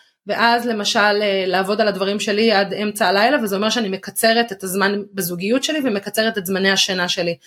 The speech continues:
זה מחיר שהוא מאוד מאוד כבד, האם אני מוכנה לעשות את זה? האם במקום לעבוד ארבעה ימים בשבוע, שזה מה שאני עושה, אני מוכנה לעבוד עכשיו שישה ימים בשבוע,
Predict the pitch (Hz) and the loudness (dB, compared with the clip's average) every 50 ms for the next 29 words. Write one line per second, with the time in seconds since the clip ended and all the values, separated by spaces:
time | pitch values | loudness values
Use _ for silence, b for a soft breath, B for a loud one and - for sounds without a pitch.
0 | B B B B B - 196 226 233 233 - - 220 208 - - 202 196 196 214 | B B B B B -2 0 2 2 2 2 2 2 2 2 0 0 2 2 2
1 | 233 254 254 - - 302 277 311 240 185 180 - 202 196 202 220 240 240 233 233 | 2 0 0 -2 -4 0 0 0 0 0 -4 -4 -2 -2 0 0 0 2 2 0
2 | 233 - 233 226 226 233 226 226 - 262 247 247 233 180 170 165 - _ B B | 0 0 0 2 2 2 2 0 0 -2 -2 -2 -2 -4 -4 -10 -10 _ B B
3 | B B B B B 208 214 285 320 302 285 233 233 262 247 233 226 214 202 214 | B B B B B 0 2 2 2 2 2 0 0 0 0 2 2 2 2 2
4 | 208 233 220 208 185 185 190 190 190 190 190 190 196 196 - - 196 170 180 202 | 2 2 0 2 2 2 4 4 2 2 0 0 -2 -2 -2 -2 -4 -2 0 0
5 | 233 226 - 190 185 185 202 202 - 208 180 170 170 170 170 - - 208 226 233 | 0 0 -2 -4 -4 -4 -4 -4 -4 -4 -4 -4 -4 -6 -6 -6 -4 -4 -4 -4
6 | 220 202 190 196 - - 220 240 254 240 220 226 226 226 226 - 240 214 214 214 | -6 -6 -6 -6 -4 -2 0 2 2 2 2 0 -2 -2 0 0 0 0 -2 -4
7 | b b b b - - 254 226 - 330 349 339 277 220 196 185 180 - - 190 | b b b b 0 2 2 4 2 2 2 2 2 2 0 0 -2 -2 -4 -4
8 | 170 175 185 180 190 | -4 -4 -4 -4 -4